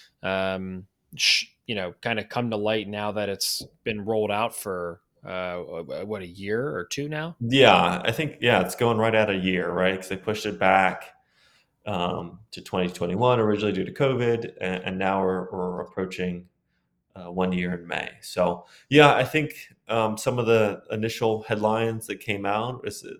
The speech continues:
Speaker 2: still apply. So, you know, one of the first really things that apply was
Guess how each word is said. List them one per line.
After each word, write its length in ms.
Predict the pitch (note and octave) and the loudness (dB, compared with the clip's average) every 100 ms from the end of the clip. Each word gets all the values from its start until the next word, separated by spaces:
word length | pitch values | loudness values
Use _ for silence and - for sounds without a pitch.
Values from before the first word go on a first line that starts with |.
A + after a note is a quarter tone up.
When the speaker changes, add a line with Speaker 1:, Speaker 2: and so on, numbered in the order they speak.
| _ | _
Speaker 2:
still 340 | - - G2+ G2 | -14 -4 0 2
apply. 540 | F#2+ F#2 G2 G2 A2 | 2 2 2 2 -2
So, 360 | A2+ F#2+ F#2+ - | -6 -6 -6 -8
you 100 | G#2 | -8
know, 100 | F2+ | -4
one 160 | F#2 G#2+ | -2 -2
of 80 | |
the 100 | F#2+ F2+ | -2 -4
first 460 | G2 G2 G2 - - _ _ | -2 -2 -4 -10 -18 _ _
really 260 | F#2+ G2 F#2+ | -6 -2 -2
things 480 | - G2 F#2+ F#2+ F2+ | -4 -8 -8 -10 -10
that 200 | F2+ - _ _ - | -12 -12 _ _ -18
apply 440 | F2+ - F#2+ F#2+ | -16 -2 0 0
was 320 | F#2+ F#2 - | -2 -6 -10